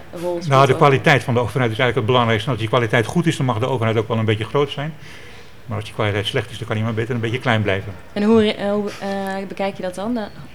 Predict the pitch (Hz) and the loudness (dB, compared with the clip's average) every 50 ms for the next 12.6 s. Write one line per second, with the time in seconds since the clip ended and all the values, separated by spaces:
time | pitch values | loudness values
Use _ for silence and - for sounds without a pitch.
0 | - - - - 180 - 196 190 185 - 196 185 185 180 - - 185 185 185 185 | -18 -16 -14 -14 -10 -8 -8 -8 -6 -6 -6 -8 -8 -8 -10 -14 -12 -10 -10 -10
1 | 190 - 185 185 196 220 254 - - - - 139 180 - - - - 147 139 135 | -10 -10 -12 -12 -12 -12 -14 -14 -14 -14 -14 -14 -14 -14 -10 0 4 6 6 8
2 | 131 131 131 127 123 127 120 127 123 107 - - 123 113 120 120 123 113 - 139 | 8 6 6 6 6 4 4 4 2 0 0 -2 -2 0 0 0 -2 0 0 0
3 | 135 147 147 147 139 127 127 110 123 131 120 - 131 117 110 143 170 165 135 110 | 0 0 0 -2 -4 -4 -6 -6 -6 -6 -4 -4 -2 0 2 2 4 4 2 2
4 | 104 107 101 131 143 - - - - - - 113 107 110 110 101 104 101 107 101 | 0 0 -2 -2 -4 -6 -12 -16 -16 -10 -6 -4 -4 -4 -4 -4 -6 -4 -4 -4
5 | 98 98 98 101 98 98 98 101 101 101 101 110 - 120 117 123 104 107 110 107 | -4 -4 -4 -6 -6 -6 -6 -6 -6 -8 -10 -10 -10 -10 -8 -4 -2 -2 -2 -2
6 | - - 117 107 104 - - 110 - - - 110 - - 135 127 120 110 - 110 | -4 -4 -6 -6 -4 -6 -10 -10 -10 -10 -10 -10 -4 0 0 0 0 -2 -2 -2
7 | 101 101 107 - 240 160 104 101 104 104 101 104 - - 120 110 107 104 104 107 | -2 -2 -2 -4 -4 -2 0 0 0 -2 -2 -4 -4 -4 -4 -4 -2 0 0 0
8 | 104 120 113 104 101 104 113 107 101 101 - 101 101 110 113 120 113 98 101 95 | 0 0 0 0 2 2 2 0 -2 -4 -6 -6 -4 -2 -2 -2 -2 -2 -2 -2
9 | 98 110 135 - - - - - - - - - - - - - - - 113 107 | -4 -4 -6 -10 -14 -18 -18 -18 -18 -18 -18 -18 -18 -18 -20 -18 -10 -4 -4 -4
10 | 104 - - 107 113 113 110 107 107 - - - 117 104 104 123 110 104 110 - | -2 -4 -4 0 0 0 0 0 -4 -6 -4 -2 -2 -2 -2 -2 -2 -2 -2 2
11 | - 139 120 113 107 104 - 120 110 131 123 123 120 120 123 123 123 - - - | 2 4 4 4 2 2 2 0 4 4 4 4 4 4 2 0 0 -2 -4 -2
12 | 120 110 104 104 117 104 104 101 101 98 98 101 | -2 0 0 -2 -2 -2 -2 -2 -2 -2 -2 -2